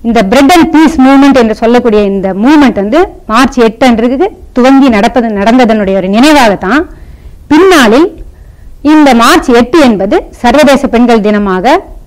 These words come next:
அனுசரிப்பது என்று முடிவு செய்யப்பட்டது. ஆயிரத்தி தொள்ளாயிரத்தி இருபத்தி ஒன்றில் தான் இந்த மார்ச் எட்டு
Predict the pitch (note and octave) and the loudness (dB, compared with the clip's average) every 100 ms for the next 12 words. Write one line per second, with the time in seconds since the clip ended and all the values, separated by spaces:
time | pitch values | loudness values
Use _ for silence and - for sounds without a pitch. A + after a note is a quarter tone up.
0 | - A#3+ C#4 C4+ B3 A3 G3+ F#3 C#4 C4 | -6 0 0 2 0 0 -2 -2 0 2
1 | C#4+ C#4 G3+ G3 E3+ F3 - - - - | 2 0 -4 -6 -10 -14 -16 -20 -20 -20
2 | - - - - A3+ C#4+ D#4 D4+ C4 C4 | -20 -20 -20 -6 0 2 2 0 0 2
3 | D4 D4+ C4+ A#3+ A3+ C4+ D#4 - A3 F#3+ | 4 2 0 0 2 2 0 -2 -2 0
4 | B3 C#4 C#4+ A3 A3+ F#3+ - - - A#3 | 2 2 2 0 -2 -4 -12 -20 -10 -2
5 | B3+ A#3 D#4+ F#4 - - - - A3+ C#4 | 2 2 0 -2 -10 -20 -20 -6 -2 -2
6 | C#4 A3+ G3+ - B3 D4+ | -2 -2 -2 -2 0 0